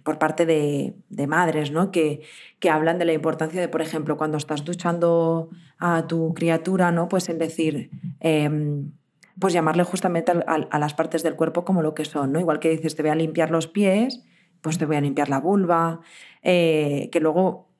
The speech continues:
igual ya lo mencionamos, ¿no? Pero también ese, pre-, no, no tanto el preguntar, que también, sino el, "Oye, voy a hacerte esto", siempre desde el respetar su cuerpo como, como persona física que es. O sea, lo que pasa que yo siento, Claudia, que es que hay una,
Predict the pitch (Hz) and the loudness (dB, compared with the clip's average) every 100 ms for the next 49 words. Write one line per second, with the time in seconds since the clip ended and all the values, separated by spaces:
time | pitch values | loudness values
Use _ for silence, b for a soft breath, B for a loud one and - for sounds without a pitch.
0 | _ - 170 165 165 175 170 160 160 156 | _ -2 2 4 4 4 4 4 2 0
1 | 156 151 160 151 151 180 185 165 151 156 | 0 2 2 2 0 0 0 0 0 0
2 | 175 175 175 - - - - - 175 165 | 0 0 -2 -2 -8 -6 -4 -2 -2 -2
3 | 190 196 220 214 202 180 180 170 165 180 | -2 0 2 2 -2 0 0 0 0 2
4 | 175 175 160 160 156 143 185 170 170 - | 2 0 -4 -2 0 0 2 2 0 -4
5 | 165 156 156 147 - 185 170 151 165 160 | -2 0 0 -2 -2 0 0 2 2 0
6 | 165 - 147 165 175 147 160 165 156 175 | -2 -4 0 2 2 0 -4 -2 0 2
7 | 165 160 156 151 147 B B - 175 - | 2 2 2 -2 -4 B B -2 0 0
8 | - - 175 185 165 - 160 170 170 139 | -4 0 0 0 -4 0 0 0 -4 -6
9 | 156 143 143 - - 160 156 151 - - | -4 -4 -4 -6 -8 -4 -2 -4 -2 0
10 | 175 143 156 - 147 143 - 185 190 - | 0 -2 -6 -6 -6 -8 -4 -2 -2 -4
11 | - 160 139 143 B B B B B 185 | -4 -2 -2 -8 B B B B B 0
12 | 175 170 196 208 202 202 - 220 190 151 | 0 0 0 0 0 0 2 2 2 0
13 | 170 190 160 147 160 160 190 - 170 185 | 0 0 0 -2 -4 -2 -2 0 0 0
14 | 196 185 170 165 156 151 | 0 2 2 0 0 -4